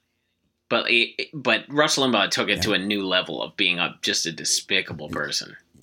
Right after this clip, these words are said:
Speaker 2: Yeah. I mean, he's, he made it a cottage industry. I believe he, he made somewhere around eighty million dollars a year
Speaker 1: Uh, yeah.
Speaker 2: doing that job.
Speaker 1: Now
Speaker 2: That means,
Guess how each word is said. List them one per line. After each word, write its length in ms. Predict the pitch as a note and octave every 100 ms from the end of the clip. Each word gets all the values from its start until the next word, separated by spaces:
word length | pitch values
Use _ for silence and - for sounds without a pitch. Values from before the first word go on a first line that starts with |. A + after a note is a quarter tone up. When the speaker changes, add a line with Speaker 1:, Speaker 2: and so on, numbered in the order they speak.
| _ _ _
Speaker 2:
Yeah. 360 | - A2+ G2+ D3 -
I 100 | A#3+
mean, 260 | D4+ E3+
he's, 540 | D3+ F#3 C#3 - - _ _ _ _ _ _ _ _
he 120 | C#3+ D3
made 300 | D3+ D3 B2
it 80 |
a 40 | G2+
cottage 400 | A2 G2 F2+ F#2
industry. 420 | G#2+ G2 - -
I 40 | F#2
believe 420 | A2+ A2 G#2+ - -
he, 280 | G2+ G2 -
he 180 | G2+ G2
made 340 | C3+ - -
somewhere 300 | - - -
around 240 | G#2 - -
eighty 240 | A#2+ A#2+ A#2+
million 320 | - B1 A2+
dollars 320 | - A2+ A2
a 60 | -
year 500 | - - - B2+ C3 _ _ _ _ _ _ _ -
Speaker 1:
Uh, 300 | G#2 F2+ F2+ -
yeah. 220 | B2 G#2+
Speaker 2:
doing 260 | A2 A2 A2+
that 160 | A2
job. 320 | C3 C3 B2 C3 - -
Speaker 1:
Now 200 | B2+ B2+
Speaker 2:
That 120 | A#2+ G#2+
means, 340 | G#2+ G2